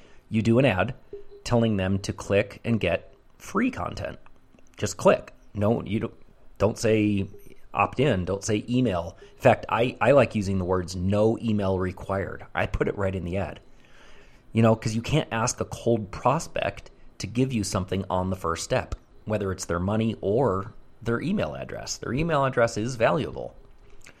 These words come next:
So you just point the ad to free content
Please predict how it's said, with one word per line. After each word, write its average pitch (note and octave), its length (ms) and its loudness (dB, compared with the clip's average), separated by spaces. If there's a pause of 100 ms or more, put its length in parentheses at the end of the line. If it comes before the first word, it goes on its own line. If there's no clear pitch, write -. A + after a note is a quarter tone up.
(180)
So - 120 -6
you A#2+ 120 -2
just D3 240 -4
point C#3 280 -2
the - 180 -2
ad F#2+ 220 2
to - 80 -4
free A2 300 -8
content F2 540 -4